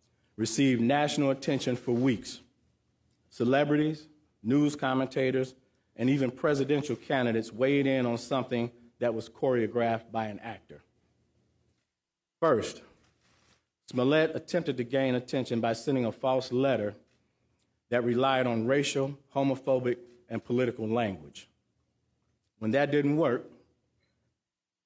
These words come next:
Smollett paid thirty-five hundred dollars to stage this attack and drag Chicago's reputation through the mud in the process. And why?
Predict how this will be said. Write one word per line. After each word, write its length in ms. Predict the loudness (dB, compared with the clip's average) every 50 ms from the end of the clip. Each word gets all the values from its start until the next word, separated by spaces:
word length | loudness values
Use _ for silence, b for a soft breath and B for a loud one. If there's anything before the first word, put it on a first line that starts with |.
| _ _
Smollett 440 | -6 -2 0 2 4 2 2 0 0
paid 320 | 0 2 2 2 2 0 0
thirty-five 540 | 0 2 2 2 0 0 2 2 2 0
hundred 460 | 0 0 0 0 0 0 -2 -2 -4 -8 -20 _ _ _ _ _ _ -4
dollars 520 | -2 0 0 0 -2 -4 -8 -10 -12 -16 -20 _ _ _ _ _ _ _ _ _ _ _ -8
to 80 | -8
stage 480 | -6 -6 -4 0 2 2 4 2 2 0
this 180 | -2 -6 -6 -6
attack 460 | -12 -6 -2 0 0 0 0 -2 -4 -6
and 160 | -6 -4 -2
drag 300 | 0 0 2 2 0 -2
Chicago's 720 | -4 -8 -10 -8 -2 0 2 2 2 2 0 0 0 -2
reputation 800 | -2 -4 -4 -2 -4 -8 -6 -2 -2 0 0 0 -2 -6 -6 -6 -8 b b b b b 0
through 140 | 0 2
the 80 | 2 2
mud 280 | 2 2 2 0 0 0
in 80 | -2
the 80 | -4 -4
process. 640 | -4 -4 -4 -4 -4 -6 -14 -16 -16 -16 -18 -20 -20 _ _ _ _ _ _ _ _ _ _ _ _ _ _ _ _ _ _ -6
And 160 | -4 -2 0
why? 400 | 2 2 2 0 -2 -4 -6 -10